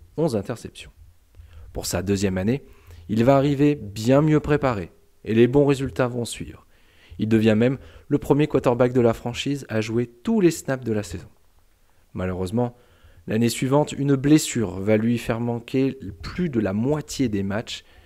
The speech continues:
et une autre blessure va le laisser hors des terrains toute la saison suivante. L'arrivée en deux mille onze de Jim Harbaugh va faire du bien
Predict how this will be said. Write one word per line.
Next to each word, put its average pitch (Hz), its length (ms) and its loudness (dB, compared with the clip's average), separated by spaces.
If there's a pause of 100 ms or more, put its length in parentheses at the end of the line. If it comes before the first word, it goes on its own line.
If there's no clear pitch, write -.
(320)
et 110 80 0
une 113 200 4
autre 165 260 4
blessure 135 480 0
va 110 140 2
le 104 80 0
laisser 107 440 -2
hors 127 160 2
des 123 120 0
terrains 107 340 -6 (380)
toute - 220 -10
la 107 80 -2
saison 104 300 -8
suivante. - 580 -18 (1120)
L'arrivée 101 340 0
en 110 140 4
deux 104 140 2
mille 113 180 4
onze 107 260 0
de 87 100 -8
Jim 113 280 -2
Harbaugh 107 440 -2 (380)
va 127 80 2
faire 165 160 6
du 160 140 0
bien 139 240 0